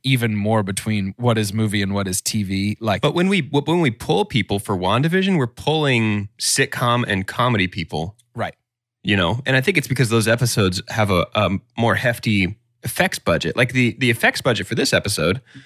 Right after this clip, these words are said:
Speaker 2: obviously a lot of it went to the digital city of Madripoor. But then other than that, it was like,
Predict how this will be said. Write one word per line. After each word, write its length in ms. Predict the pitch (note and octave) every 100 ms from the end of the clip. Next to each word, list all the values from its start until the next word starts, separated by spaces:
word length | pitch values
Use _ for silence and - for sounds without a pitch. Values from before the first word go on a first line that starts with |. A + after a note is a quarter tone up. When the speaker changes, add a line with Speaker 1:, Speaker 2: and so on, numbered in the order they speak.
| _ _ -
Speaker 2:
obviously 300 | C#3+ F3 D#3+
a 40 |
lot 160 | C#3+ C#3
of 60 | C#3+
it 80 |
went 160 | C3+ B2+
to 80 | -
the 80 | A2+
digital 500 | A#2 A#2 A2+ G#2 F2+
city 320 | - C3 A#2+
of 80 | G#2+
Madripoor. 680 | G2 G2 G#2 G2+ - D#2 E2
But 140 | G2+
then 240 | C#3 C#3 B2+ _ _ _ _ _ _ _ -
other 240 | C3 D3+
than 160 | G#3 B2
that, 180 | E3+ D#4
it 100 | -
was 160 | A2 G#2+
like, 380 | G#2+ F2+ -